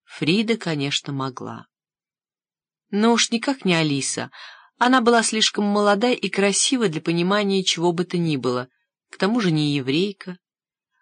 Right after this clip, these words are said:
А не еврейка не может понять трепет иудейской души. Тем более, что Алиса была женщина северная, с очень ей подходящей профессией белошвейки.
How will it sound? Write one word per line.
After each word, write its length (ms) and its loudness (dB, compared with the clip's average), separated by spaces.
А 160 0
не 340 4
еврейка 560 2
не 160 4
может 440 2
понять 580 0
трепет 540 0
иудейской 720 -4
души. 560 -6
Тем 200 0
более, 260 4
что 200 -2
Алиса 340 0
была 220 0
женщина 480 0
северная, 760 -2
с 160 -6
очень 300 2
ей 120 2
подходящей 760 0
профессией 960 -2
белошвейки. 1000 0